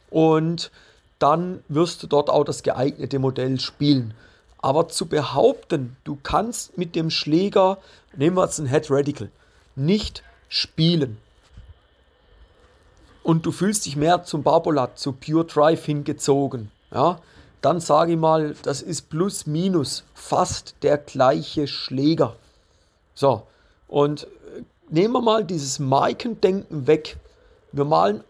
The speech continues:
alle diese zwei Schläger, bleiben wir beim Head Radical und beim Babolat Pure Drive, und malen den beide schwarz, lackieren wir sie. Ich bin gespannt, ob du den Unterschied findest.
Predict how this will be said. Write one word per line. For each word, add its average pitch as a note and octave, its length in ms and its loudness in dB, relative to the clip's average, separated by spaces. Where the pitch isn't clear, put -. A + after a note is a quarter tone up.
alle - 320 0
diese E3 300 -6
zwei F#3 320 0
Schläger, F3 420 2
bleiben F3 280 0
wir G#3 60 0
beim C#3+ 220 -2
Head B2+ 180 -6
Radical D4 400 0
und - 160 -4
beim E3 200 0
Babolat D#3+ 500 2
Pure D3 140 0
Drive, A#2 400 -6
und E3+ 240 -2
malen G#3+ 360 2
den B3 260 -2
beide F3+ 300 4
schwarz, - 560 -2
lackieren C#3+ 460 -2
wir C3+ 80 -2
sie. A#2 160 -10
Ich - 100 -18
bin F#3+ 140 2
gespannt, - 340 0
ob - 100 -8
du B3 80 -4
den A3+ 140 -4
Unterschied - 440 -2
findest. A#2+ 420 -8